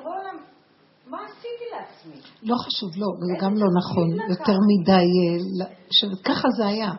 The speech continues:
Speaker 2: עכשיו מה?
Speaker 1: עכשיו מה?
Speaker 2: כן.
Speaker 1: עכשיו המצב הוא זה ש-, נפל לי האסימון שבעצם,
Speaker 2: זה הגדלות.
Speaker 1: איך את אומרת? רציתי לרצות כנראה
Speaker 2: כן.
Speaker 1: באיזשהו מקום.
Speaker 2: Mhm.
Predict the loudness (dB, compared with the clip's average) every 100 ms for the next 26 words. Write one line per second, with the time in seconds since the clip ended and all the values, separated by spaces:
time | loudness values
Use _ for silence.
0 | -10 -12 -4 0 0 0 -2 -2 -6 _
1 | _ _ _ _ _ _ _ _ _ _
2 | _ -20 -18 -10 -8 -8 -12 -12 -16 -20
3 | -18 -16 -16 -18 -20 -20 -18 -12 -12 -12
4 | -20 -20 -18 -18 -14 -14 -14 -18 -20 -20
5 | -20 -20 -20 _ _ _ _ _ _ _
6 | _ _ _ _ _ _ _ _ _ _
7 | -20 -20 -16 -12 -10 -10 -16 -18 -18 -14
8 | -12 -14 -16 -18 -16 -18 -16 -16 -16 -18
9 | -20 -8 -6 -4 -4 -4 -6 -8 -12 -14
10 | -14 -16 -18 -20 -20 -20 -18 -16 -14 -16
11 | -18 -16 -18 -16 -18 -18 -16 -16 -10 -10
12 | -10 -16 -18 -18 -16 -12 -10 -10 -12 -18